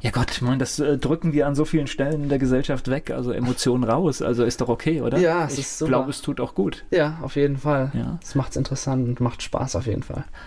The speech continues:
Speaker 1: Also es ist ein Rieseneinblick. A S V achtundachtzig, logischerweise kann man sich im Internet informieren. Ihr seid, glaub ich, auch bei Facebook aktiv, ne?
Speaker 2: Genau, wir haben eine Facebook-Seite und auch unsere Internetseite, da stehen dann immer die nächsten Events auch drauf, wenn man das gucken möchte.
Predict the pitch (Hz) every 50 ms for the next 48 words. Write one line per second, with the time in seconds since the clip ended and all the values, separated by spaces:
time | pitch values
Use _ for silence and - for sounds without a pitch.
0 | - - - 113 113 107 123 127 123 123 123 160 175 180 - 151 165 185 143 151
1 | 147 - - - 156 156 170 - - 170 165 165 160 160 - 165 156 165 - -
2 | - 202 190 - 147 151 151 156 151 156 139 135 139 143 151 147 - 151 143 151
3 | 139 139 127 139 127 143 156 180 175 170 170 170 - 156 165 - - 147 147 147
4 | 151 170 170 170 165 160 - - 147 131 - 135 135 - - 143 135 - - -
5 | - - 120 - - - 160 - - - - - - - - - 202 185 - 143
6 | 165 170 160 151 143 160 190 180 170 156 147 143 139 135 - 143 151 - - 151
7 | 147 151 147 143 143 143 143 - 143 143 143 139 - - - - - 135 127 120
8 | 120 123 - - - - 135 131 131 117 127 151 160 147 143 131 127 135 127 127
9 | 127 139 131 131 123 120 - - 131 127 127 123 123 123 123 123 120 120 120 120
10 | 123 - - - 139 127 123 113 120 131 151 160 - - 139 - - 135 135 139
11 | 139 143 147 147 - - - - - - - - - - - - - - - -
12 | - - - 131 135 131 127 131 131 - - 147 - 143 139 139 135 131 - -
13 | - - 127 131